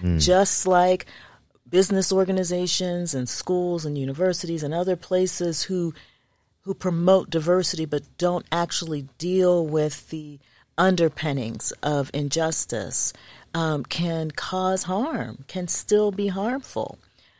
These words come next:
Speaker 2: And so these, this is what we have to see. We have to see this.
Speaker 1: Yeah. So why is, say, say some more about why living out the beloved community,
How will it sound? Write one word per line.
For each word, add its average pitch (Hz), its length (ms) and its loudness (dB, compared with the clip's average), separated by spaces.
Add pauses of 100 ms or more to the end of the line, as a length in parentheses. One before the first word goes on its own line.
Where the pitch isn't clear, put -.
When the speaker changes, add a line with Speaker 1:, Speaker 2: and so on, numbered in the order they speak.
(200)
Speaker 2:
And 185 140 0
so 202 220 4
these, 208 440 0
this 196 300 0
is 185 120 -2
what 180 200 4
we 175 260 -2 (260)
have - 480 -2
to 151 120 -4
see. 120 500 -6 (380)
We 165 140 -20
have 175 260 -8
to 135 100 -8
see 123 260 -6
this. - 440 -10
Speaker 1:
Yeah. 85 260 4
So 117 200 6
why 156 260 8
is, 139 300 4 (260)
say, - 200 0
say 190 200 6
some 190 160 4
more 139 120 8
about 110 240 8
why 107 320 8
living 110 680 6
out 98 560 2 (460)
the 95 160 6
beloved 95 600 6
community, 90 720 6